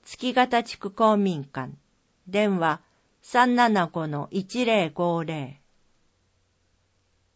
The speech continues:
雨水貯留タンク助成制度について。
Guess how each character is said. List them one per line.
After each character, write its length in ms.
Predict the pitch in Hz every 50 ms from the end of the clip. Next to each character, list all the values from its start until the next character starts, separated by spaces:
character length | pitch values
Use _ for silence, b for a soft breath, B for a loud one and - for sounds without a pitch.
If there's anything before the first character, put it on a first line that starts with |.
| _ _ _ _ _ _ _ _ _ _ _ _ -
雨 120 | 214 247
水 260 | 247 - 233 233 220 190
貯 260 | 151 - - 190 190
留 260 | 190 247 254 254 247
タ 220 | 247 - 262 226 226
ン 80 | 220
ク 160 | 214 - 175
助 220 | 160 - 170 170 185
成 260 | 190 - 240 233 233
制 300 | 226 - 240 220 214 196
度 160 | 165 175 156
に 180 | 143 151 156 143
つ 160 | - - 196
い 140 | 175 147 139
て。 260 | _ - 127 123 -